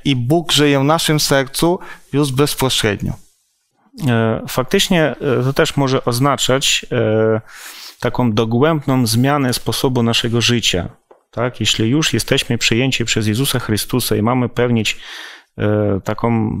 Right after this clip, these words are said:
Speaker 2: bardzo ważną funkcję, e, i pośredniczyć w jakimś stopniu, pomagać innym ludziom znaleźć Pana Boga, to faktycznie, e, uważam, że to odbije się na,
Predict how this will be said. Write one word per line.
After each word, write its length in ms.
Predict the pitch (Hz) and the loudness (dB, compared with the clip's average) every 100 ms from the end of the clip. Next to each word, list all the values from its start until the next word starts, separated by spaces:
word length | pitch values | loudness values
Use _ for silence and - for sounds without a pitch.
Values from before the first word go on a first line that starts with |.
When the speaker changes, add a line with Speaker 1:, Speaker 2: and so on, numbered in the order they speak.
| 98 | -2
Speaker 2:
bardzo 340 | 123 117 117 | -2 0 -2
ważną 440 | 104 123 113 104 | 0 0 0 -2
funkcję, 600 | 98 117 110 - 98 113 143 - - - - - _ - | 0 0 0 0 0 0 -2 -8 -20 -20 -20 -20 _ -4
e, 260 | 101 104 - | 0 0 -2
i 80 | 117 | -4
pośredniczyć 800 | - 123 131 123 123 - 120 - | -2 0 0 2 2 2 0 0
w 40 | |
jakimś 320 | 113 - 107 | -2 0 0
stopniu, 420 | - - 113 101 98 - - | 0 0 0 0 -4 -10 -8
pomagać 520 | - 117 139 131 117 | -2 2 2 0 -2
innym 400 | - 156 147 123 | 0 2 2 2
ludziom 340 | 117 117 110 107 | 2 2 2 0
znaleźć 360 | 110 113 110 | 0 0 -2
Pana 280 | - 107 107 | -2 -2 0
Boga, 340 | 101 95 127 190 - - - - | 0 0 0 -2 -8 -20 -18 -8
to 100 | 135 | -2
faktycznie, 680 | 151 - - - 165 147 139 | -2 0 0 2 2 2 0
e, 180 | 120 117 | -2 0
uważam, 480 | 123 135 139 139 | 2 2 2 2
że 140 | 123 117 | 0 0
to 220 | - 131 | -2 -2
odbije 460 | 120 110 120 131 123 | -2 0 2 2 2
się 200 | - 120 | 2 2
na, 340 | 113 113 117 | 2 2 0